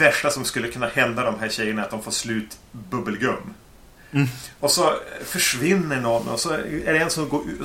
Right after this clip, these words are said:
Speaker 1: och ska dra upp en så här... De här hissar ner en vattenmelon i en brunn för att hålla den kall, vilket man
Speaker 2: Mm.
Speaker 1: tydligen ska göra. Eh, och så drar hon upp det, och så är det ett huvud där. Och
Speaker 2: Mm.
Speaker 1: det är en bit in i filmen ändå. Det har varit, det,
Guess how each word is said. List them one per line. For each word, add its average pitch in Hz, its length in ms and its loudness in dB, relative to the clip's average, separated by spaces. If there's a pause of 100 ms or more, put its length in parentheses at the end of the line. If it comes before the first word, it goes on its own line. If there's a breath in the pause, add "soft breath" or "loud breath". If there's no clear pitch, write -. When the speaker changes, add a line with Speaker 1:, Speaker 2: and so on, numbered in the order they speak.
Speaker 1:
och 147 140 0
ska 156 160 -2
dra 143 160 2
upp 151 320 -4
en 139 80 -2
så 135 120 0
här... 123 320 2
De 135 140 -4
här 147 260 -4
hissar 147 320 0
ner 135 160 0
en 135 120 0
vattenmelon 131 920 0
i - 40 -2
en 117 140 -4
brunn 131 320 0
för 110 140 -8
att 107 80 -4
hålla 120 180 0
den 120 220 -4
kall, 127 420 2 (460)
vilket 120 260 -4
man 113 100 -2
Speaker 2:
Mm. 113 100 -2
Speaker 1:
tydligen 107 380 -4
ska - 220 -8
göra. 107 260 -6 (640 loud breath)
Eh, 131 180 4
och 135 80 4
så 131 180 -4
drar 180 200 4
hon 143 160 2 (120)
upp - 120 -8
det, 120 60 -2
och 104 60 0
så 135 100 -2
är 147 40 4
det 160 60 -2
ett - 120 -10 (140)
huvud 151 720 4
där. 101 320 0 (600 loud breath)
Och - 200 -20
Speaker 2:
Mm. 123 120 6 (320)
Speaker 1:
det 147 100 4
är 151 240 6 (400)
en 143 200 -4
bit 156 320 -2
in 120 120 -2
i 117 60 -2
filmen 147 360 0
ändå. 104 200 -4
Det 117 100 -2
har 135 100 -2
varit, 139 360 0
det, - 80 -6